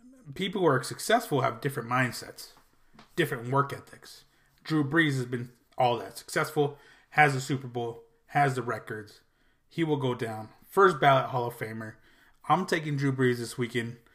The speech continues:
Saints over the Vikings. Um, I think it'll be easy. It's not gonna be like last year, two years ago.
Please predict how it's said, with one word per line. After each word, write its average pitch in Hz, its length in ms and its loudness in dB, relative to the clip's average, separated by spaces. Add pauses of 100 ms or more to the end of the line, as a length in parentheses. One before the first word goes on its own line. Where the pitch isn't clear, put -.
(220)
Saints 151 560 -4 (500)
over 135 180 2
the 123 80 -6
Vikings. 120 680 0 (580)
Um, 110 480 0 (800)
I - 60 -12
think 135 180 0
it'll 123 120 -2
be 117 180 -4
easy. 117 140 -2
It's 127 160 0
not 220 200 6
gonna 262 140 0
be 185 160 2
like 123 220 -2
last 147 400 2
year, 196 380 0
two - 120 -2
years 180 240 4
ago. 180 300 -2